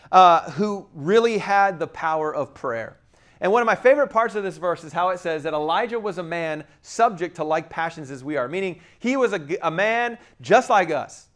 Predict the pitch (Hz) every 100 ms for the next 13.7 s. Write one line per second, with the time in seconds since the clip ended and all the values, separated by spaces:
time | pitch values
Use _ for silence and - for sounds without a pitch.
0 | _ - 220 196 156 254 254 208 147 214
1 | 226 190 185 175 - 160 190 - 196 196
2 | 247 311 185 - _ 262 294 - 330 285
3 | 226 170 - - 190 175 143 208 202 180
4 | 180 160 156 156 - 185 185 175 170 160
5 | 135 120 - 147 - 127 101 - - -
6 | 214 208 113 107 120 175 - _ _ _
7 | _ _ - 147 165 185 190 208 247 220
8 | 139 147 139 127 143 156 156 - 139 131
9 | - 123 120 113 113 127 214 196 220 214
10 | 208 175 165 170 117 - _ _ _ -
11 | 143 170 247 254 196 208 208 208 208 208
12 | 165 147 151 147 123 113 104 101 104 143
13 | 165 135 135 110 101 101 87